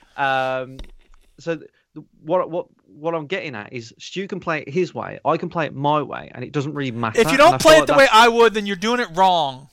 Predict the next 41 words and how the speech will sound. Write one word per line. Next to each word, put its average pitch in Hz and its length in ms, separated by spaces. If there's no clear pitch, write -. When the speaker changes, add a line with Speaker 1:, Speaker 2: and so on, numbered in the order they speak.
Speaker 2:
I'm 208 100
an 269 60
Speaker 1:
I 254 40
Speaker 2:
American. 202 720
Speaker 1:
think - 140
Speaker 2:
You 214 80
need 262 120
to 202 60
recognize. 156 800
Speaker 1:
That's 147 220
also 139 300
true, 110 360
Speaker 2:
Yeah. - 80
Speaker 1:
but 123 120
that's 117 220
also 113 560
why 113 340
you're 127 160
wrong. 110 420
But 135 100
Speaker 2:
<laughs> - 80
Speaker 1:
the, 135 340
Speaker 2:
Yeah. 143 380
Speaker 1:
the, 139 340
so, - 180
you 156 140
know, 139 120
Stu 185 260
can 190 120
play 170 220
it - 40
his 143 200
ways. 139 320
Like, 123 200
I 160 100
don't 180 120
wanna, 160 180
I 147 120
don't 160 100
wanna, 147 240
like, 123 340